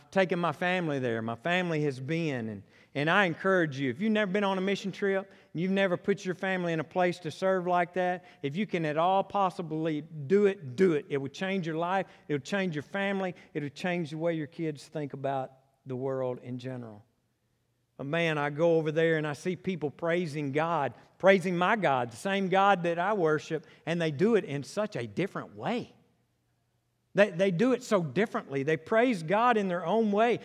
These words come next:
They praise God in different languages.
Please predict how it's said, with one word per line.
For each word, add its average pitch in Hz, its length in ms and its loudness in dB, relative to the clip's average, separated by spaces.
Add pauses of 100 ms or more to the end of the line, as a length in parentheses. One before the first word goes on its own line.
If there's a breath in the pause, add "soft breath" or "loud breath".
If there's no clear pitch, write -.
(120 loud breath)
They 170 100 4
praise 226 440 0
God 220 420 4
in 185 240 -2
different 208 380 2 (100)
languages. 151 1120 -2